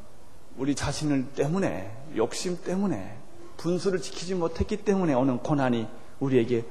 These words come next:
없게 되기를 바랍니다. 그런 고생은, 그런 고생은 남는 것이 없습니다. 피곤하고 지치고 고통스럽고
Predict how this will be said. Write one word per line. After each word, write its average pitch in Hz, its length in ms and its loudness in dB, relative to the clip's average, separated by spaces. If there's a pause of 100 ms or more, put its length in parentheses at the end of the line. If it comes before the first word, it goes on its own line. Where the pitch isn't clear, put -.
(100)
없게 143 400 6
되기를 113 460 4
바랍니다. - 420 -6 (2250)
그런 220 380 4
고생은, 165 560 -2 (2000)
그런 135 220 -2
고생은 147 440 -4 (680)
남는 156 400 -2
것이 190 240 2
없습니다. - 400 -6 (1600)
피곤하고 127 800 -6 (760)
지치고 165 600 -6 (1800)
고통스럽고 165 840 0